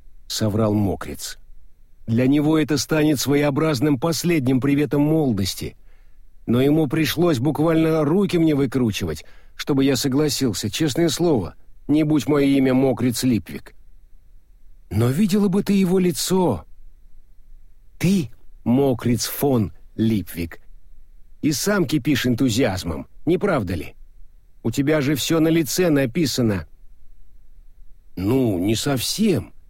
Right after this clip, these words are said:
ответил Мокриц. "Но ночь обещают безлунную. И увидеть Гарри и его товарищей в действии, вероятно, будет очень познавательно. Но ты, конечно, ничего не слышала, ладно?" На лице Доры Гаи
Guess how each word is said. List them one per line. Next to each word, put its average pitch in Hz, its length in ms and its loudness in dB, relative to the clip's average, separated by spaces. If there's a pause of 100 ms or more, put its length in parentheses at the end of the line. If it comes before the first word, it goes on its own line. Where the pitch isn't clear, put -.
(160)
ответил 104 440 -2
Мокриц. - 540 -4 (560)
"Но 117 180 2
ночь 151 300 2
обещают 123 540 2
безлунную. 92 760 -2 (540)
И 117 80 0
увидеть 120 500 2
Гарри 135 300 2
и 117 140 0
его 117 240 4
товарищей 123 540 2
в 101 100 0
действии, 107 560 0 (340)
вероятно, 123 560 2
будет 117 260 0
очень 131 300 0
познавательно. 95 800 -4 (800)
Но 127 280 0 (120)
ты, 180 400 2 (540)
конечно, 143 600 2
ничего 135 380 0
не 151 100 4
слышала, 101 600 -2 (100)
ладно?" 123 380 -2 (1300)
На 95 100 -4
лице 113 380 0
Доры 101 320 0
Гаи 107 460 -4